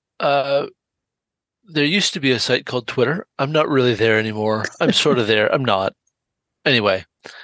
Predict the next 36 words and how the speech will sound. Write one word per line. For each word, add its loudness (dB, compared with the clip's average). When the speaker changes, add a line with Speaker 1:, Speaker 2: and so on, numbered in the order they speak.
Speaker 1:
uh, 4
you -2
can 0
find 0
me 2
on 0
Blue 0
Sky 0
at -2
brandis -2
stoddard -2
dot -6
b -4
sky 0
dot -4
social. 0
Uh, -2
I 4
also 2
write 2
for -4
tribality 0
dot 2
com. -2
My -4
personal 0
blog 2
is 0
brandis 0
stoddard 2
dot 2
com, 0
and 0
my 4
Patreon 0
is, -2